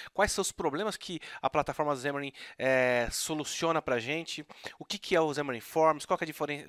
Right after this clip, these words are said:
diferença da abordagem Xamarin Forms pra abordagem tradicional. E a gente vai fazer um, um overview disso e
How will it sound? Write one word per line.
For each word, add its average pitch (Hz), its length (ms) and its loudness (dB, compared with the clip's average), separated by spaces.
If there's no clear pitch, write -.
diferença 143 420 -2
da 135 80 2
abordagem 131 480 0
Xamarin 135 300 -6
Forms 139 280 -2
pra - 60 -8
abordagem 123 420 -4
tradicional. 156 600 0
E 190 60 0
a 196 40 4
gente 233 100 0
vai 240 40 2
fazer 214 220 2
um, 208 100 2
um 190 100 0
overview 180 500 4
disso 226 360 -6
e 302 180 -2